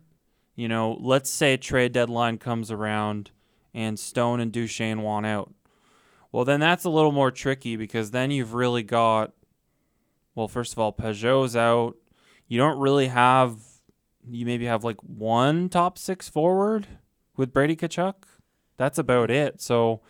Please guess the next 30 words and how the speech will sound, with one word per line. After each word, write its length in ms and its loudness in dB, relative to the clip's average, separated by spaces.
that's 400 4
when 680 -2
things 300 -6
could 180 -6
really 440 -4
take 280 -14
a 60 -12
turn. 420 -12
And 220 -14
I 100 -6
know 200 -2
they've 180 -4
been 160 -6
trying 440 -4
to 100 -14
trade 360 -8
Craig 260 -6
Anderson, 540 -6
but 300 -10
he's 180 -10
gonna 180 -2
be 120 0
an 80 2
awfully 440 2
difficult 540 -4
contract 560 -2
to 80 -10
trade. 460 -2
And 100 -4
also, 640 -2